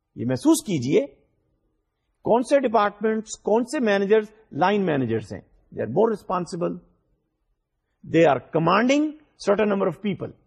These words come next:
They are directing certain departments۔ They are responsible directly for the achieving goals، for setting the direction، and for the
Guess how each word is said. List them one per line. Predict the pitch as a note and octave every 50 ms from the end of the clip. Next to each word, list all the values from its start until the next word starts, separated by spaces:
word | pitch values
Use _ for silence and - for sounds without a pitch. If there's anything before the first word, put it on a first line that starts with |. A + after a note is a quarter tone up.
| _ _ _ _ _ _ _ _ _ _ _ _ _ _ _ _ _ _ _ _ _ _ _ _ _ _ - B2+ C#3+
They | D#3 D#3+ D3+
are | C3+ A#2+
directing | D#3 D3+ E3 G3+ G#3+ - - - D4 D#4 E4 E4 - _ _ _ _ _ _ _ _ _ _ _ _ _ _ _ - -
certain | G3 G#3 F#3+ A3 A3+ G#3+
departments۔ | G3+ - B3+ A#3+ A#3+ A#3+ - - - - - - _ _ _ _ _ _ _ _ _ _ _ _ _ _ _ _ _ _ _ _ _ _ _ _ - C#3+ F#2+ -
They | C4 D4
are | D4 D4
responsible | C4 A3+ - - - G#3+ G#3+ G#3 - A3 G#3 F#3+ G3+ F#3
directly | E3 F3 E3+ F3 F3 - - E3+ E3 D#3+ E3 E3+ - _ _ _ _ _ _ _ _ _ _ _ _ _ -
for | C#3 C3+ A#2+
the | A2 -
achieving | - - - - - A#3 B3+ C4+ C#4+ C4+
goals، | A#3 F3+ G3+ G3 G3+ G#3+ A3+ A#3+ A#3 - _ _ _ _ _ _ _ _ _ _ _ _ _ _ _ _ _ _ _ _ _ _ _ _ -
for | C3 B2 - -
setting | G#3 G#3 C#4 C4+ C4+
the | C#4 A#3+ A3+
direction، | G#3 G#3 G3+ G3 - - A#3 C4+ C#4 C4+ _ _ _ _ _ _ _ _ _ _ _ _ _ _ _ _ _ _ _ - F#3+
and | A#3 C4+ D4+
for | D4+ A3 A#3+ A3+ G3
the | E3+